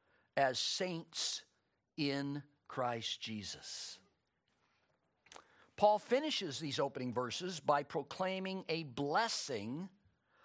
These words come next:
upon the recipients of the letter with these words, "Grace to you and peace from God our Father and the Lord Jesus Christ." Grace and peace.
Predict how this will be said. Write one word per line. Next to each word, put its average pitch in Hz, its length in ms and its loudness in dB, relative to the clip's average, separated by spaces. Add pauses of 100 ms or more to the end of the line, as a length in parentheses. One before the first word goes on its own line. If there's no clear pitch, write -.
upon 160 540 2
the 156 100 2
recipients 143 1040 -2
of 135 320 2
the 131 100 2
letter 120 440 0 (640)
with - 180 -2
these 156 260 -2
words, 90 560 -6 (760)
"Grace 196 460 4
to 196 120 -6
you 113 520 -2 (440)
and 143 280 0
peace - 640 -4 (540)
from 107 220 -2
God 139 260 6
our 185 140 4
Father 117 540 0 (960)
and 117 140 0
the 110 60 -2
Lord 107 300 0
Jesus 98 400 -6
Christ." - 540 -6 (1700)
Grace 180 520 0
and 147 240 -2
peace. - 600 -8